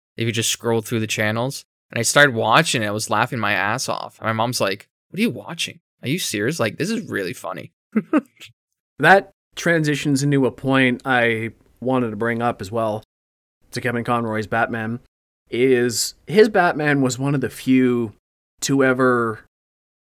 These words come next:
Speaker 2: do everything a Batman can do. Most adaptations of Batman, live action, cartoons, what have you, they really only focus on a couple aspects of Batman at the ti-, at a time.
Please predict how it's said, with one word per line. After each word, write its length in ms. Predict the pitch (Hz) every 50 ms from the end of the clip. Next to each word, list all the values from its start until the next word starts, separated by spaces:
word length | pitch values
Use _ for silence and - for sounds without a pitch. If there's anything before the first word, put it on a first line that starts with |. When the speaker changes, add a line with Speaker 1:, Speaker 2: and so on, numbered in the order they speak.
| _ -
Speaker 2:
do 200 | - 170 196 190 - -
everything 600 | 135 135 160 160 156 135 123 - - 127 123 123
a 60 | 117 107
Batman 580 | 101 123 123 127 123 - 135 131 123 120 113 113
can 220 | - 113 107 104
do. 400 | 101 120 139 123 87 78 82 - _ _ _ _ _ _ _ _ _ _ _ _ _ _ -
Most 340 | - 123 147 170 190 - 170
adaptations 840 | 170 170 156 143 127 123 - 143 135 143 139 139 147 135 131 117
of 100 | 117 107
Batman, 500 | 101 117 123 131 - 123 127 123 120 117
live 240 | 117 117 117 123 117
action, 460 | 117 120 120 120 - - - 127 120
cartoons, 720 | 117 131 127 123 117 - - 123 120 123 123 120 117 107 101
what 200 | 104 117 117 117
have 200 | 120 123 131 127
you, 220 | 113 113 113 107 - _ _ _ -
they 100 | 131 147
really 260 | 160 208 240 233 190
only 220 | 175 175 165 151 135
focus 400 | 135 135 135 143 139 151 143 139
on 140 | 127 123
a 80 | 113 107
couple 440 | - - 139 127 123 - 123 117 120
aspects 520 | 120 117 117 113 - - 113 107 - -
of 80 | 98 90
Batman 440 | 107 107 110 - - 113 110 107 104
at 120 | 95 -
the 80 | 85 82
ti-, 260 | - - 85 - -
at 160 | - 117 107
a 60 | 85 85
time. 480 | - - 110 98 78 65 73 73 85